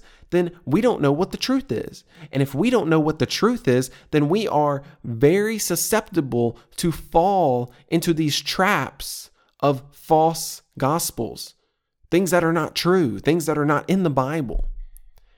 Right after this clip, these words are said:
And that is why, in my opinion, that there are, are so many disagreements among Christians today, because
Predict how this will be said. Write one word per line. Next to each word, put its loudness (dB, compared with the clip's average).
And 0
that 0
is 0
why, 0
in 2
my 0
opinion, -2
that -4
there -2
are, -6
are 2
so 2
many 0
disagreements -2
among 2
Christians -2
today, 0
because -4